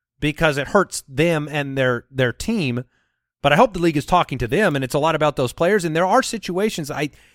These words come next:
and, and, and Kyle, correct me if I'm wrong about the implications here.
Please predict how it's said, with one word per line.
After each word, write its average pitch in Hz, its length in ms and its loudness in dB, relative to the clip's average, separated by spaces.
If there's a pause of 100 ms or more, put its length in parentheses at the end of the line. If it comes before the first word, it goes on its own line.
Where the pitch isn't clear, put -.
(260)
and, 151 240 -6
and, 151 240 -4
and 151 160 -6
Kyle, 214 420 2 (520)
correct 175 400 2
me 214 100 -2
if 185 80 -2
I'm 175 160 0
wrong 165 180 2
about 160 200 0
the 151 120 -4
implications 139 640 -6
here. - 220 -16